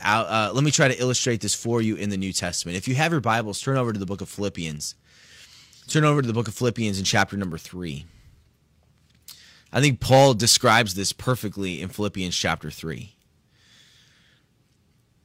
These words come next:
He says this in chapter three of Philippians in verse twelve. "Not as though I had already attained, either were already perfect, but I follow after, if that I may apprehend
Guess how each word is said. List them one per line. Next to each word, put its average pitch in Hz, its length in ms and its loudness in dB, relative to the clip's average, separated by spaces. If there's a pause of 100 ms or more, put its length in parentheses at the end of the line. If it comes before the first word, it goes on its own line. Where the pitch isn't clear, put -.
(1700)
He - 160 -4
says 156 260 6
this 139 180 2
in 135 120 2
chapter 131 320 4
three 120 360 0
of 110 140 -6
Philippians 104 500 -2
in 95 60 -6
verse 95 200 -4
twelve. 90 340 -2
"Not 131 240 4
as 160 100 4
though 151 160 6
I 135 80 8
had 120 80 6
already 120 320 4
attained, 87 560 -4
either 156 360 6
were 135 180 0
already 113 320 2
perfect, 104 580 -6
but - 640 2 (960)
I 117 80 2
follow 156 420 8
after, 110 600 4
if 127 240 2
that 131 140 2
I 131 120 4
may 123 260 0
apprehend 139 880 4